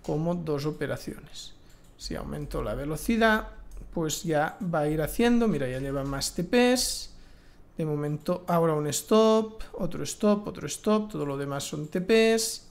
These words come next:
Y aquí podemos ver las operaciones abiertas, que ya va por el ticket en total ochenta y nueve órdenes, pero es la mitad, ¿eh? Porque cada operación te cuenta un ticket para abrir y otro para cerrar.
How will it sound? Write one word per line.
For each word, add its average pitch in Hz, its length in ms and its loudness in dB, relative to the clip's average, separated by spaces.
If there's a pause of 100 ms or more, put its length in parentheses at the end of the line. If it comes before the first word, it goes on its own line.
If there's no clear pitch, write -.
(1600)
Y 160 320 -2 (400)
aquí 165 420 -2
podemos 151 420 -2
ver 160 200 0
las 170 220 0
operaciones 147 580 -2
abiertas, 147 760 -2 (120)
que 170 80 -4
ya 156 80 0
va 151 320 2
por 151 160 -2
el 147 100 -4
ticket 180 580 -4 (920)
en 196 300 0 (160)
total 202 920 4 (100)
ochenta 175 420 2
y 160 60 2
nueve 190 520 4
órdenes, 185 540 4
pero 202 200 2
es 214 80 2
la 254 100 8
mitad, 190 500 2
¿eh? 233 120 6
Porque 170 340 -2
cada 185 300 4
operación 254 920 2
te 165 160 -4
cuenta 175 600 0
un 185 180 0
ticket 165 240 -4
para 160 220 -2
abrir 196 180 0
y 202 140 2
otro 170 200 -2
para 147 200 -2
cerrar. - 380 -8